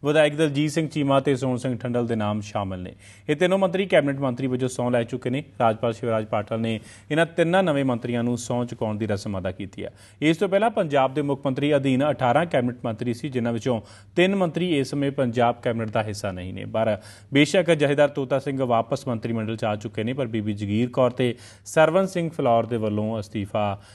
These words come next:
ਦਿੱਤਾ ਜਾ ਚੁੱਕਿਆ, ਜਿਨ੍ਹਾਂ ਦੀ ਪੂਰਤੀ ਦੇ ਲਈ ਇਹ ਨਵੇਂ ਤਿੰਨ ਮੰਤਰੀ ਸ਼ਾਮਲ ਕੀਤੇ ਗਏ ਨੇ ਪੰਜਾਬ ਸਰਕਾਰ ਦੇ ਵੱਲੋਂ ਆਪਣੀ ਕੈਬਨਿਟ ਦੇ ਵਿੱਚ। ਦੋ ਹਜ਼ਾਰ ਬਾਰਾਂ 'ਚ ਅਕਾਲੀ ਦਲ ਦੀ ਲਗਾਤਾਰ ਦੂਸਰੀ ਪਾਰੀ 'ਚ ਜਥੇਦਾਰ ਤੋਤਾ ਸਿੰਘ, ਜਗੀਰ ਕੌਰ ਅਤੇ ਸਰਵਨ ਸਿੰਘ ਫਲੌਰ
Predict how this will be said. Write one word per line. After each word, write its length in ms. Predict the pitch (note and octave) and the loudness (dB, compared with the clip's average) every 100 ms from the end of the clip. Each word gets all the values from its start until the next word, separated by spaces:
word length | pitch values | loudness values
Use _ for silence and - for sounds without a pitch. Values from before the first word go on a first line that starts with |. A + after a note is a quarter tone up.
| - - | -20 -4
ਦਿੱਤਾ 280 | B2+ B2+ A#2+ | -2 2 0
ਜਾ 180 | G#2 F#2 | 0 -6
ਚੁੱਕਿਆ, 260 | G2+ G#2 | -8 -6
ਜਿਨ੍ਹਾਂ 160 | A2 A#2+ | -2 -2
ਦੀ 60 | |
ਪੂਰਤੀ 380 | B2 B2+ B2+ D#3 | 0 2 2 2
ਦੇ 100 | D3 | 0
ਲਈ 140 | C#3+ C#3+ | 2 2
ਇਹ 60 | |
ਨਵੇਂ 260 | B2 A2+ A#2+ | 2 -2 -2
ਤਿੰਨ 180 | A2+ A2 | -2 -2
ਮੰਤਰੀ 340 | G#2+ G#2+ G#2+ | -4 -4 -6
ਸ਼ਾਮਲ 360 | - G2+ A2 G#2+ | -4 -4 -4 -6
ਕੀਤੇ 280 | A2+ G#2 | -8 -4
ਗਏ 100 | G#2+ | -2
ਨੇ 120 | G#2+ A2+ | -2 -4
ਪੰਜਾਬ 640 | G#2+ F#2+ G2+ G#2 G#2 G#2 - - | -6 -2 0 0 -2 -6 -12 -20
ਸਰਕਾਰ 400 | - B2 A#2 A#2 | -2 0 4 4
ਦੇ 100 | A2+ | 4
ਵੱਲੋਂ 240 | A#2 G2+ G#2 | -2 -2 -2
ਆਪਣੀ 260 | G2+ A2 | -4 -4
ਕੈਬਨਿਟ 340 | G2+ G#2+ G2+ F2 | -2 -2 0 -6
ਦੇ 120 | F2+ | -6
ਵਿੱਚ। 220 | E2+ - | -8 -8
ਦੋ 180 | G#2 A2+ | -4 0
ਹਜ਼ਾਰ 180 | A#2+ B2 | 2 4
ਬਾਰਾਂ 280 | A#2+ B2+ D#3 | 6 6 4
'ਚ 140 | F#3 D3 | 2 0
ਅਕਾਲੀ 280 | A2+ A2+ A2+ | 2 0 2
ਦਲ 200 | A#2 A#2 | 0 0
ਦੀ 200 | A#2 G#2 - - - | -2 -2 -10 -20 -6
ਲਗਾਤਾਰ 500 | A#2+ C3 D#3 F#3 F#3+ | 2 4 4 4 4
ਦੂਸਰੀ 340 | E3 D3+ D3 C#3+ | 2 -2 -2 0
ਪਾਰੀ 280 | C3+ A#2+ | 2 2
'ਚ 120 | A#2+ C#3+ | 2 0
ਜਥੇਦਾਰ 440 | C3 A#2+ A#2 A#2 | 2 2 2 0
ਤੋਤਾ 320 | G#2+ A2+ B2 | 0 -2 -2
ਸਿੰਘ, 240 | - C#3 A#2+ | -2 -2 -2
ਜਗੀਰ 300 | G#2 G#2+ A2+ | -2 -4 0
ਕੌਰ 220 | B2+ A#2 | 0 0
ਅਤੇ 180 | G#2+ G#2 | -4 -4
ਸਰਵਨ 300 | G#2+ G#2 G#2+ | -4 -4 -6
ਸਿੰਘ 200 | A#2 G#2 | -8 -10
ਫਲੌਰ 380 | A2 G#2 B2 G2 | -4 2 4 2